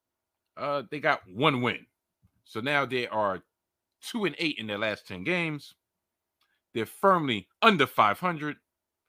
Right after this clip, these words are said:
and they just are coming off a lost weekend in Pittsburgh, Pittsburgh, Pennsylvania, to be exact. And you know what that leads?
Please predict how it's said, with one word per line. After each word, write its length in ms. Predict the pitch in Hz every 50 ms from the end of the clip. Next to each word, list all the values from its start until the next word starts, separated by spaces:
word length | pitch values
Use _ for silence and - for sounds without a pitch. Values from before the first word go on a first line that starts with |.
| _ _ _ _ _ _ _ _ -
and 260 | 135 151 151 151 143
they 140 | 151 147 135
just 320 | 110 135 143 131 - - - _ _ -
are 100 | 117 120
coming 340 | - - - 151 131 120 120
off 280 | 120 120 110 107 - - -
a 460 | 113 113 113 107 101 95 90 82 78 _ _ _ _ _ _ _ -
lost 360 | 104 156 170 156 - - -
weekend 580 | 143 185 185 143 - 131 117 107 98 90 85 78 _ _ _ _ _ _ _ _ _ _ _ _ _ _ _ _ _ -
in 120 | 92 87 87 _
Pittsburgh, 840 | - - 175 175 - - _ _ - - 110 92 82 71 65 60 62 _ _ _ _ _ _ _ _ _ _ _ _ _ _ _
Pittsburgh, 600 | - - 160 - - _ - 131 120 113 107 98 - _ _ _ _ _ - -
Pennsylvania, 840 | - 123 - - - 95 80 78 80 143 151 127 95 82 73 67 65 _ _ _ _ _ _ _ _
to 80 | - 87
be 280 | - - 101 92 - -
exact. 840 | 85 73 69 71 69 92 127 127 98 - - _ _ - - - _ _ _ _ _ _ _ _ _ _ _ _ _ _ _ -
And 80 | 85
you 120 | 85 87 95
know 140 | 113 123
what 200 | 123 117 104 -
that 200 | 113 110 113 107
leads? 540 | 107 107 110 104 98 95 90 - - - -